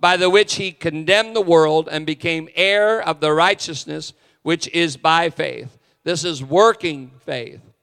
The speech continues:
So we've, we've heard of worship and faith in Abel. We've heard of walking faith in Enoch. And now you see working faith, or faith that works, in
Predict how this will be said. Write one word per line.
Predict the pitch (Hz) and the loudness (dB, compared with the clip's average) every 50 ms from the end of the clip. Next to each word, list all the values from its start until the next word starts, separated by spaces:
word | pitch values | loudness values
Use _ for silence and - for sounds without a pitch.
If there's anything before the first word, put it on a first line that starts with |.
| _ _ _ _ _ _ _ | _ _ _ _ _ _ _
So | - - 156 151 | -10 -6 -4 -4
we've, | 156 170 170 160 - _ _ _ _ _ _ _ | -2 -2 -4 -4 -8 _ _ _ _ _ _ _
we've | - 165 165 160 | -10 -6 -6 -2
heard | 139 170 185 196 185 175 | 2 2 2 4 2 0
of | 156 135 | -2 0
worship | 139 156 180 208 233 226 - - 208 170 | 2 4 4 6 4 4 2 -2 -4 -2
and | 180 165 160 143 | -4 -4 -4 -4
faith | 131 156 147 156 175 190 196 175 - _ _ _ _ _ _ _ _ | -6 -4 -4 -2 -4 -4 -6 -10 -14 _ _ _ _ _ _ _ _
in | - 139 143 147 - | -10 -10 -10 -4 -2
Abel. | 160 170 165 165 156 165 170 196 202 190 - _ _ _ _ | -2 0 0 0 0 0 0 0 -2 -6 -12 _ _ _ _
We've | - 147 160 151 | -6 -4 -4 0
heard | 127 156 185 190 180 | 2 4 4 4 4
of | 175 147 127 | 2 0 -2
walking | 139 139 147 165 190 208 208 - - 180 170 160 151 | 0 2 4 4 4 4 0 -2 -4 -6 -6 -8 -8
faith | 135 - 151 147 147 151 165 170 165 - - _ _ _ _ _ | -8 -4 -2 0 0 0 -2 -4 -8 -14 -20 _ _ _ _ _
in | - 139 147 147 - - | -6 -4 -4 -4 -4 -4
Enoch. | 175 185 185 175 165 160 160 160 170 - - - _ _ _ _ | -4 -4 -2 0 0 2 2 0 -2 -6 -12 -20 _ _ _ _
And | - 156 160 160 | -4 -4 -2 0
now | 165 170 180 185 190 | 0 0 2 2 2
you | 190 185 180 180 | 0 0 0 0
see | 147 - - 160 180 180 175 175 170 | -2 -2 -4 -4 -4 -4 -4 -4 -4
working | 160 143 160 180 190 196 - - 156 151 139 | -2 2 2 4 4 2 0 -4 -8 -8 -8
faith, | 127 147 135 123 123 127 131 - | -8 -8 -8 -8 -10 -10 -8 -6
or | 135 123 | -6 -6
faith | 117 - - 170 175 185 185 170 - - - _ _ _ _ _ | -4 -2 2 2 4 2 2 0 -4 -10 -20 _ _ _ _ _
that | - 151 151 147 - | -4 -2 -2 -2 -4
works, | 139 139 156 175 175 160 139 - - - - - | -2 2 4 4 4 4 0 -4 -10 -14 -12 -6
in | - 156 151 147 147 139 | -4 -4 -4 -4 -6 -10